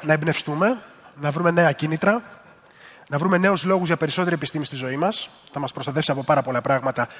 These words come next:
και πράγματα που δεν έχουμε σκεφτεί, ακόμα και πολιτικά και κοινωνικά. Ελπίζω σε μια εποχή που ο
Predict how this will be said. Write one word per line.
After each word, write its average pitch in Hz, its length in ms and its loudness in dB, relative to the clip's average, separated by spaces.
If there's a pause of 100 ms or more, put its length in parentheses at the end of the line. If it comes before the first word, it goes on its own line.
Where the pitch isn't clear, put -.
(140)
και - 80 -12
πράγματα 151 280 0
που 135 100 -8
δεν 160 120 -2
έχουμε 127 200 -6
σκεφτεί, 117 400 -6
ακόμα 127 220 -4
και 123 100 -10
πολιτικά 120 420 -8
και 117 120 -12
κοινωνικά. 110 560 -4 (680)
Ελπίζω 190 360 0
σε 165 180 0
μια 160 580 2
εποχή 147 380 -2
που 139 480 -8
ο 156 60 -10